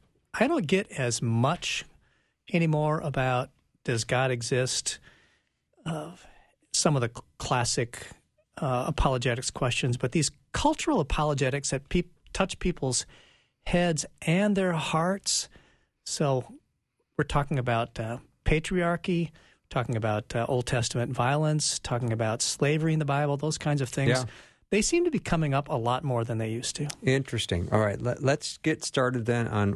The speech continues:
Speaker 2: one of these three critical questions, and then I will let you guys have at it,
Speaker 1: <laughs>
Speaker 2: okay? So what do you say to the person who thinks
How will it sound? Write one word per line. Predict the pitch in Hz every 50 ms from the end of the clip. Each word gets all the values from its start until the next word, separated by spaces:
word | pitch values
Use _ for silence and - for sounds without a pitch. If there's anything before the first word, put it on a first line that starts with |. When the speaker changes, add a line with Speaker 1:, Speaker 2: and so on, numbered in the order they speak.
| -
Speaker 2:
one | - 110 107 113 127 143 151
of | 151 139 110 98 - - - 113
these | 107 110 101 92 -
three | - - - 131 131 127
critical | 120 - - - 123 113 - - 104 101
questions, | - - 107 92 87 - - 107 107 117 117
and | - 113 107
then | 107 110 110 110 104 - - - - _ _ _ _ _ _ _ _ -
I | 107 110
will | 113 113 107
let | 107 101 - -
you | 113
guys | 92 101 98 95 98 98 92
have | - - - - 104 98 92
at | 98 98 98 87 -
it, | - - - - - - -
Speaker 1:
<laughs> | 143 147 - -
Speaker 2:
okay? | 98 - 107 107 123 147 220 - - - - 214 -
So | - 156 131
what | 117 104 107 135 165 208 - -
do | 277
you | 269 269 277
say | 262 - - - - 135 113 104 107 113 135 139
to | - 139
the | 120 127
person | 117 _ - - - - 196 185 - - - 101 104 117 - - _ _ _ _ _ _ _ _ _ _
who | - 123
thinks | 117 - - - - - 247 220 175 165 - - - -